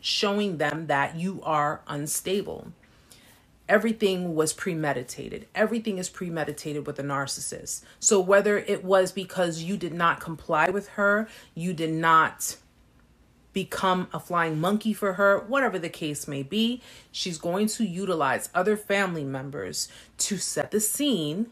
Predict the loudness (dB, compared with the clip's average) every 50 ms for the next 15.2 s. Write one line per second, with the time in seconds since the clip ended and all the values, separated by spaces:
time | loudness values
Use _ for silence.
0 | _ _ -18 -16 -12 -8 -4 -4 -2 -2 -2 0 0 2 2 2 2 0 -2 -2
1 | 0 0 0 -2 -2 -4 -4 -4 -4 -6 -4 -4 -2 -2 -2 -2 -2 -4 -6 -2
2 | 2 2 2 2 2 0 -4 -6 -10 -14 -20 -20 _ _ -10 -8 -6 -4 -2 -2
3 | -2 -2 -2 -4 -4 -2 0 0 0 -2 -4 -6 -8 -8 -6 -8 -8 -8 -10 -12
4 | -12 -12 -12 -12 -12 -14 -16 -20 -20 -20 -20 -20 _ _ -10 -8 -6 -4 -2 -2
5 | 0 0 2 4 4 2 2 0 0 0 0 0 0 -2 -2 -2 -2 -2 -4 -8
6 | -12 -12 -12 -12 -10 -10 -10 -10 -12 _ _ _ _ _ _ _ _ _ _ _
7 | _ _ _ _ 0 0 2 2 0 -2 -4 -2 0 0 0 0 -2 -4 -6 -6
8 | -6 -8 -8 -8 -8 -8 -10 -12 -14 -18 _ _ _ _ _ _ _ _ _ _
9 | _ _ _ _ _ _ _ _ _ _ _ _ _ -20 -20 -20 -20 _ -20 -20
10 | -20 -20 -20 -20 -20 -20 -16 -4 2 6 8 8 8 8 6 4 4 4 6 6
11 | 8 8 8 8 6 4 2 0 -6 -6 -6 -4 -4 -2 -2 -2 -2 -4 -4 -6
12 | -6 -8 -10 -10 -8 -2 2 4 4 4 4 4 4 4 4 4 0 0 0 2
13 | 2 2 2 2 -2 -2 0 0 0 0 2 2 4 4 4 4 4 2 0 -2
14 | -4 -6 -6 -6 -4 -2 0 2 2 2 2 0 0 -2 0 0 0 0 -2 -6
15 | -8 -12 -12 -16